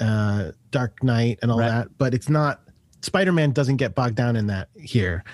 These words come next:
Speaker 1: This is just a very fun era of Spider-Man where,
Speaker 2: Yes.
Speaker 1: like you said, like, yes, it's life
Speaker 2: It's
Speaker 1: or
Speaker 2: not
Speaker 1: death all the
Speaker 2: grim.
Speaker 1: time with Spider-Man, but it's not grim. No, never.
Speaker 2: Yeah. It's happy.
Speaker 1: That's, that's,
Speaker 2: That's,
Speaker 1: that's what I
Speaker 2: that's
Speaker 1: love about Spider-Man. I mean, that's part of the thing, right? Like,
Speaker 2: Yes. Oh, yeah.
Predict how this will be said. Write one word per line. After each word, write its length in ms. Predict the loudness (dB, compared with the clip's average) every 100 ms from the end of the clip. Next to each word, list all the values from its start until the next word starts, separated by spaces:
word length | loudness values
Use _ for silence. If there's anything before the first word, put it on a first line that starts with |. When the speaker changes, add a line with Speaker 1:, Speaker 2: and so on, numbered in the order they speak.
| -10 -2
Speaker 1:
This 160 | 0
is 140 | 0 0
just 160 | 0 2
a 100 | 2
very 160 | 0
fun 360 | -2 -2 0 0
era 240 | 0 -2
of 180 | -2 -4
Spider-Man 540 | -4 -2 0 2 2 2
where, 200 | 2 2
Speaker 2:
Yes. 380 | 2 -2 -8 -20 _ -4
Speaker 1:
like 100 | -2
you 60 |
said, 220 | 0 0 0
like, 140 | -2 -4 -12 -2
yes, 260 | 0 0
it's 140 | -2 2
life 140 | 0 2
Speaker 2:
It's 40 |
Speaker 1:
or 40 | 2
Speaker 2:
not 100 | 2
Speaker 1:
death 200 | 0 0
all 60 |
the 60 | 0
Speaker 2:
grim. 100 | 0
Speaker 1:
time 200 | 0 0
with 120 | -2
Spider-Man, 420 | -2 -2 0 0
but 100 | -2
it's 120 | -2 -2
not 180 | -2 -2
grim. 240 | -8 -6
No, 260 | 0 0 0
never. 220 | 0 0
Speaker 2:
Yeah. 100 | 0 -4 _ -20 -20 _ -20 -4
It's 180 | -2 2
happy. 240 | 0 0 -4
Speaker 1:
That's, 260 | -4 -10 -16 _ _ _
that's, 360 | -2 -2 -8 -20 -20 _ -20 -14 -2
Speaker 2:
That's, 100 | 0
Speaker 1:
that's 140 | 2
what 100 | 2
I 40 | 2
Speaker 2:
that's 100 | 2
Speaker 1:
love 140 | 2
about 240 | 0 0 -2
Spider-Man. 360 | -2 -2 0
I 40 | 0
mean, 120 | 0
that's 200 | -2 -4
part 240 | -2 -2
of 80 | 0
the 80 | -2
thing, 260 | -2 -2
right? 320 | 0 0 -2 -2
Like, 300 | -4 -4 -2
Speaker 2:
Yes. 300 | 0 -2 -2
Oh, 200 | 0 2
yeah. 280 | 0 -2